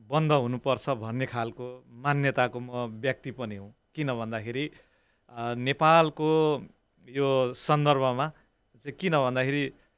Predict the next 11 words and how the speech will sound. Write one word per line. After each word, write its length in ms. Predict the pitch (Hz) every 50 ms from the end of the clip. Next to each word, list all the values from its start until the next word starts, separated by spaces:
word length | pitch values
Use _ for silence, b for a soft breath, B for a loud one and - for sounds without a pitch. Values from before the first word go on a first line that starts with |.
| _ _ _ _ -
अब 120 | 185 190
यो 180 | 208 202 226 226 214 202 185 165 147 135 123 117 117 110 - - _ _ _ _ _
बन्द 380 | 117 113 147 175 196 196 196
भएपछि 1000 | 196 170 143 131 127 135 139 - 139 135 123 - - 185 208 190 151 123 120 - - _ -
एक 160 | 151 151 147
प्रकारले 640 | - 147 143 - 147 139 135 135 143 156 156 147 - - -
नेपालमा 640 | 123 117 127 139 135 - 147 139 135 131 139 151 151
हामीले 380 | 127 110 107 110 117 120 120
चाहिँ 360 | 113 - 131 131 127 117 117 - _ _ _ _ _ _ _ _ _ - - - _ -
आफ्नै 360 | 131 127 110 - 151 160 160
तरिकाले, 680 | 151 151 139 123 123 113 120 117 113 113 123 135 135